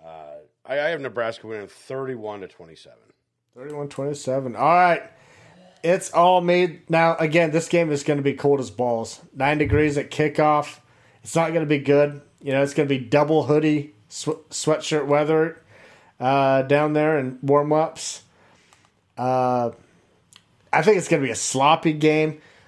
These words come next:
Speaker 2: If you look at Nebraska and how that we're set up, you know, we don't throw the ball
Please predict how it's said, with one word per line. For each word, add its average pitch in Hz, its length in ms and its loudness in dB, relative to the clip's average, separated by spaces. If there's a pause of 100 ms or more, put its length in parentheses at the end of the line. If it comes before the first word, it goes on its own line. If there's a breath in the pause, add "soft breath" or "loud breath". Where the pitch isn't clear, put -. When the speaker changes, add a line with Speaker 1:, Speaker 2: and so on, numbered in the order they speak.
(160 soft breath)
Speaker 2:
If - 140 -10
you 151 100 4
look 202 240 2
at 170 140 2
Nebraska 143 680 2
and 139 140 -4
how 147 340 2
that 135 280 -2
we're 123 460 0
set 147 360 0
up, 143 360 0
you 151 100 -2
know, 139 100 2
we 143 240 -2
don't 180 180 0
throw 175 160 0
the 151 100 2
ball 143 540 0